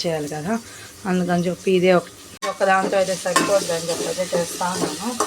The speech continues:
దీంట్లోకి కొద్దిగా పెరుగు పచ్చడి అయితే చేసేస్తాను, కంప్లీట్ అయితే అయిపోద్ది ఆఫ్టర్నూన్ లంచ్. ఇంకా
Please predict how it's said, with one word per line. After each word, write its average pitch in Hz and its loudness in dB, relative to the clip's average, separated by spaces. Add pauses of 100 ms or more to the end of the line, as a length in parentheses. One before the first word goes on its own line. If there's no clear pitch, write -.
(400)
దీంట్లోకి 190 -2 (120)
కొద్దిగా 196 4
పెరుగు 185 2
పచ్చడి - -2
అయితే - -2 (120)
చేసేస్తాను, 170 -4 (840)
కంప్లీట్ 185 -2
అయితే 170 -2
అయిపోద్ది 175 -2
ఆఫ్టర్నూన్ 165 -4
లంచ్. 165 -8 (120)
ఇంకా 190 -8